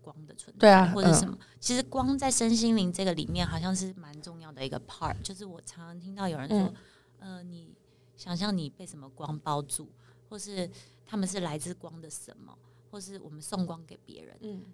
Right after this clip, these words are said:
Speaker 1: 那在身心灵里面讲的这个光是什么东西？就是
Speaker 2: 呃，通常呢，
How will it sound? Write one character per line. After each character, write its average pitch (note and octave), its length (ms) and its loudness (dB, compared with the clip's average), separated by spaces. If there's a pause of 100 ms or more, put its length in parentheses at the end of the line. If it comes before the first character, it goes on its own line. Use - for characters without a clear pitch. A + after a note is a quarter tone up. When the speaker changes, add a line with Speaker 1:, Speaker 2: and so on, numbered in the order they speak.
Speaker 1:
那 C4 140 0 (160)
在 A#3+ 140 -4
身 A3+ 160 2
心 A3 160 0
灵 F3+ 160 -10
里 D#3 80 -18
面 F3 160 -8
讲 E3+ 140 -6
的 - 100 -18
这 E3 80 -18
个 E3+ 80 -18 (140)
光 C#3+ 240 -10 (760)
是 - 200 -12
什 - 180 -16
么 - 140 -20
东 - 160 -20
西？ - 280 -20 (300)
就 - 140 -20
是 - 80 -20 (760)
Speaker 2:
呃， G#3+ 380 12
通 E4 260 10
常 C4+ 240 12
呢， G#3 380 10